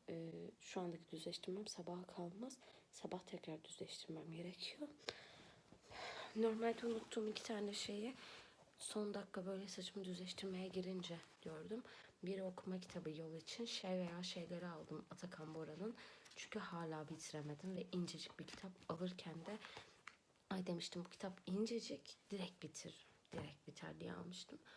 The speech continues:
Ama sabahları yolda genelde uyuyorum, akşamları da genelde telefona düşüyorum ve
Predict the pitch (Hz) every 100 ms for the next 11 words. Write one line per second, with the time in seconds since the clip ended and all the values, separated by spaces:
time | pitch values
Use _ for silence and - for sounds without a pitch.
0 | - - - - 202 220 233 - 190 196
1 | 202 190 190 190 180 185 185 180 175 -
2 | - 202 208 208 214 240 196 - 196 185
3 | 180 175 180 180 185 170 165 175 220 -
4 | - - - - 196 185 196 196 180 -
5 | - 170 196 208